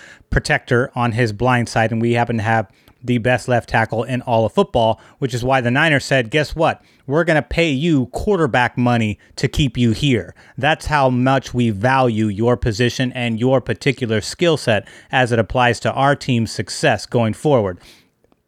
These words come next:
especially with a quarterback who can't stay healthy. And we solidified the center position, which was a mess last year, and we got a, a pro, a Pro Bowl center. I know he's, he's a few years removed from his last Pro Bowl,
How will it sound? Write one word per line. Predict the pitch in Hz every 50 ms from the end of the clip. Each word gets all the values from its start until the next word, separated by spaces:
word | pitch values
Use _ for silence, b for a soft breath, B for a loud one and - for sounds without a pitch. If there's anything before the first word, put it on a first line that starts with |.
| _ _ _ _ _ _ _ _ _ _
especially | - 143 - - - 180 170 180 - 156 139 127 120
with | 117 123 117 123
a |
quarterback | 113 - 131 131 120 110 117 113 107 -
who | 113
can't | - - 113 104
stay | - - 110
healthy. | 101 104 104 95 - 98 101 B B B B B B B B B B
And | 165 175 175 160 147 143 135
we | 131 135
solidified | - - 139 143 156 151 - - 156 143 135 117
the | 117
center | - - 160 151 139
position, | 113 - 117 113 120 110 - 135 127
which | 117 120 - -
was | 127 107 110
a | 110
mess | 107 113 123 147 156 - - - -
last | 117 117 110 104 101 - - -
year, | 104 98 95 117 131 B B B B B B B B B B
and | - 135 135 147 147
we | 156 151
got | 135 151 147 156
a, | 160 151
a | 151 135
pro, | - - - 170 180 180 170 165 175 175 - _ _ -
a | - 156
Pro | - - - 175 175 165
Bowl | 147 160 156
center. | 143 - - 151 135 131 135 160 160 b b b b b b b
I | - 160
know | 165 175 180 185
he's, | 170 165 147 131
he's | 175 165 175 147 131
a | 135
few | - - 170
years | 160 147 151 147 131 110
removed | 127 120 123 131 139 143 -
from | 143 123 123
his | 110 107
last | 123 127 127 117 - -
Pro | - - 135 120
Bowl, | 110 113 117 120 139